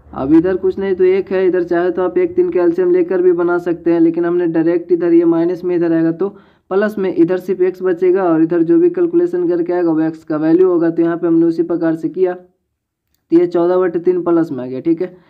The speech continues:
अब यहाँ पे चौदह बटे तीन प्लस में आने के बाद में यहाँ पे सात और तीन का एलसीएम लेंगे तो आपका सत्ती या इक्कीस होता है। तो इक्कीस एलसीएम लेंगे, तो यहाँ पे देख रहे हैं इक्कीस एलसीएम लिया हुआ है,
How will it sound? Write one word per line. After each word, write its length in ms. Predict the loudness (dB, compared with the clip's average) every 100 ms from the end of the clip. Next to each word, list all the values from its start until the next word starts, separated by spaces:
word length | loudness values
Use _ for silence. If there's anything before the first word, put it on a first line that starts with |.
| _ _ _
अब 140 | -2
यहाँ 140 | 0 0
पे 120 | -2
चौदह 420 | 0 2 2 2
बटे 240 | 0 0 -2
तीन 220 | 0 -2
प्लस 340 | 0 -2 0 -2
में 120 | -2
आने 200 | 0 0
के 120 | 0
बाद 220 | 0 2 0
में 140 | 0
यहाँ 200 | 0 -2
पे 140 | -4 -4
सात 400 | -2 0 0 0
और 160 | -2
तीन 280 | 2 2 2 -2 -8 _ _ _ _ _ _ _ -4
का 120 | 0
एलसीएम 440 | 4 4 2 -2 0
लेंगे 300 | 0 0 -4 -6 -6
तो 80 | -4
आपका 300 | -4 -4 -8
सत्ती 400 | -4 -6 0 2
या 80 | 2
इक्कीस 360 | 0 -2 -2 -4
होता 220 | -12 -12
है। 160 | -14 -14 _ _ -10
तो 60 | -6
इक्कीस 360 | -2 -2 0
एलसीएम 340 | 0 0 0 0
लेंगे, 200 | 0 0
तो 100 | 0
यहाँ 120 | 0
पे 100 | 0
देख 220 | 0 0
रहे 100 | 0
हैं 60 | 0
इक्कीस 320 | 0 -2 0
एलसीएम 360 | 2 2 2 4
लिया 220 | 4 4
हुआ 260 | 2 0 -2
है, 100 | -4